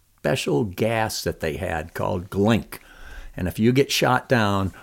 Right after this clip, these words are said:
we're gonna come in and gas the whole area. You'll be unconscious, but the paramedics will come in. They'll inject you with the antidote, extract you, and everybody else will die." Glink. Well,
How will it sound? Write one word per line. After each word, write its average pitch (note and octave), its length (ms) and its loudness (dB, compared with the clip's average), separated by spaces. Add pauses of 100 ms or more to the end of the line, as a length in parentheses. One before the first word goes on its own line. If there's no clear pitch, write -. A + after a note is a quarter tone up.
(120)
we're B2 180 4
gonna B2 180 6
come A#2+ 240 0
in B2+ 300 2
and E2+ 160 0
gas A#2 380 4
the G2 100 2
whole A#2+ 280 6
area. G2 540 4 (720)
You'll B2+ 260 6
be C#3 160 6
unconscious, A2 800 2 (300)
but - 160 -2
the F#2+ 80 -4
paramedics A#2 800 2
will G2+ 100 4
come A2 220 2
in. A2+ 340 4 (380)
They'll G#2+ 240 4
inject G#2+ 420 2
you C3 140 8
with A#2+ 160 6
the A2+ 180 4
antidote, A2 580 4 (500)
extract - 580 2
you, B2+ 200 8
and A2 100 4
everybody G2 340 4
else E2 240 0
will F2 80 -6
die." - 320 -6 (800)
Glink. F2 380 -4 (880)
Well, C#3 420 2